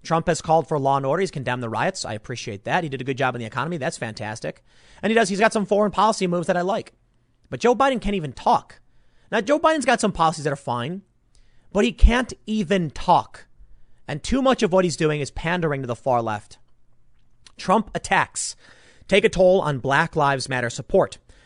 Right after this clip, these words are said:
But a new Politico Morning Consult poll shows more voters favor Joe Biden to handle public safety. I am just not buying it, man. I go on Instagram, and there are a few, there, I, I follow a decent amount of people, and,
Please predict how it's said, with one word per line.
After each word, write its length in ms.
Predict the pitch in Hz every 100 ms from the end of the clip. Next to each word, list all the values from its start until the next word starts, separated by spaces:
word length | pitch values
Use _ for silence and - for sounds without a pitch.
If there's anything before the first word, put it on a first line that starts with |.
| _ _
But 100 | -
a 40 | 190
new 180 | 277 269
Politico 440 | 285 269 254 185
Morning 340 | 151 175 208
Consult 460 | 190 185 185 190 180
poll 320 | - 180 117
shows 440 | - 190 139 127 131
more 300 | 143 190 247
voters 380 | 202 202 190
favor 320 | - 170 165 170
Joe 220 | 151 160
Biden 280 | 135 135 131
to 100 | 131
handle 300 | 131 143 139
public 340 | - 131 123
safety. 360 | - 120 110 156
I 160 | 262
am 220 | 202 131 110
just 320 | 165 127 -
not 300 | 143 135 107
buying 320 | 127 120 120
it, 100 | 107
man. 320 | 107 113 110 - - _ _ _ - - - _ _ _ -
I 100 | -
go 100 | 254
on 80 |
Instagram, 600 | 202 180 156 139 120 101 104 - _ _ -
and 100 | 196
there 100 | 254
are 60 | 294
a 60 | 254
few, 240 | 196 220
there, 180 | 208 226
I, 100 | 202 190
I 60 |
follow 280 | 226 254 214
a 40 | 170
decent 180 | 160
amount 120 | 156 139
of 60 |
people, 420 | - 143 147 139
and, 320 | 135 131 123